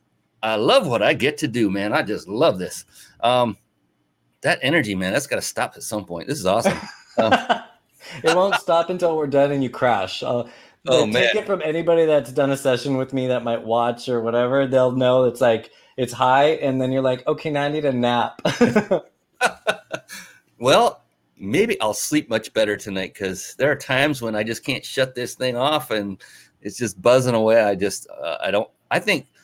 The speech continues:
Speaker 1: I think sleep is overrated. I wish we didn't need sleep. I also wish we didn't need to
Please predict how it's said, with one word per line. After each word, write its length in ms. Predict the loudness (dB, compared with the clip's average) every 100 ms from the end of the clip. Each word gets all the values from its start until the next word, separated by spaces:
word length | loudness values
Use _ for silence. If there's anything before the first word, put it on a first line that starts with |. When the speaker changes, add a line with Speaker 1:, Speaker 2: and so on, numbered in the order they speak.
| _
Speaker 1:
I 80 | -2
think 180 | -2 -2
sleep 280 | 0 0 0
is 120 | 2
overrated. 460 | 2 4 2 2 0
I 100 | 0
wish 240 | 0 0
we 80 | -4
didn't 200 | -4 -4
need 180 | -6 -4
sleep. 340 | -2 -2 -4 _ _ -2
I 80 | 0
also 240 | 0 0
wish 200 | 0 0
we 80 | -2
didn't 200 | -2 -2
need 120 | -6
to 80 | -6